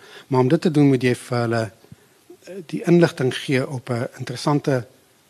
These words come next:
eh, manier. Hulle moet belangstel in die onderwerp. Eh, as ek 'n boek wil koop, dan lees ek net gou vinnig 'n paar bladsye en dan besluit ek,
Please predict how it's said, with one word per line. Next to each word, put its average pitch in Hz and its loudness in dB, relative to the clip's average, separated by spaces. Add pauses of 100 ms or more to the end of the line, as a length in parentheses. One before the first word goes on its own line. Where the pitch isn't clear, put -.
(680)
eh, 123 -6 (200)
manier. 123 0 (220)
Hulle 135 -2
moet 151 2 (1080)
belangstel 139 2
in 120 0
die 123 0
onderwerp. 104 -8 (920)
Eh, 120 -4 (140)
as - -8
ek 156 -2
'n 156 0
boek 143 -2
wil 156 2
koop, - -2
dan 123 0
lees 127 -2
ek 135 -4
net 165 0
gou 151 -2
vinnig 147 -2
'n 143 -8
paar 131 0
bladsye 123 -2
en 127 2
dan 127 2
besluit 127 -4
ek, 123 -10